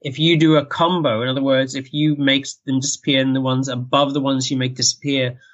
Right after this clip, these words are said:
fall below and make others disappear, you start racking up, uh, points in the other person's screen. <clears throat> And, um, the bigger combos you get, the, uh, more kind of, like, blank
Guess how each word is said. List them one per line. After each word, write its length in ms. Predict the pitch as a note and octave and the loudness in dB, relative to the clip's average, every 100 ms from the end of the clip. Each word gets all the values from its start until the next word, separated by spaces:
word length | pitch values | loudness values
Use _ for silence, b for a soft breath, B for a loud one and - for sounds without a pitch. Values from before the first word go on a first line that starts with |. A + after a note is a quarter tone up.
| b _ | b _
fall 180 | - C#3 | 0 2
below 180 | C#3 C#3 | 4 4
and 80 | C3+ | 4
make 160 | C3+ C3+ | 2 2
others 200 | D#3+ D#3+ | 0 -2
disappear, 640 | C#3+ - - A#2+ A2+ A#2+ - | -4 -4 -4 -2 -2 -6 -12
you 420 | C3+ C3+ C3+ C3 | -4 2 2 2
start 280 | C3 - C#3+ | 0 0 2
racking 340 | C3 C3+ C3+ B2+ | 2 0 0 -2
up, 220 | B2+ B2+ - | -2 -4 -4
uh, 320 | A#2 A#2+ A#2 | 0 0 0
points 420 | A#2+ - C3 B2+ | -4 -2 -2 0
in 60 | C3+ | 0
the 40 | B2 | 0
other 80 | |
person's 280 | B2+ B2 A#2+ | 0 -2 -2
screen. 360 | - D3 C3+ A2 - B B B B B B | 0 0 0 -4 -10 B B B B B B
<clears throat> 40 | - | 2
And, 680 | - G#3 G3+ F#3+ E3+ E3 D#3+ | 4 4 2 0 0 2 2
um, 460 | D#3+ D#3 D3+ D3+ D3 | 2 2 -2 -6 -8
the 80 | D3 | -6
bigger 220 | D#3 D#3 | -6 -6
combos 440 | D#3+ D#3 D#3 C#3+ | -4 -2 -2 -2
you 120 | C#3 C3 | -4 -2
get, 300 | D3 - _ | -2 -2 _
the, 340 | C#3+ C3+ C3+ C3+ | -8 0 2 4
uh, 280 | C3+ C3+ B2+ | 4 2 0
more 300 | C#3 D3 C#3 | 0 0 0
kind 180 | D3+ C3 | 0 2
of, 60 | |
like, 220 | C3 B2+ - _ | 2 0 -4 _
blank 360 | C3+ C3+ D3+ | 0 2 0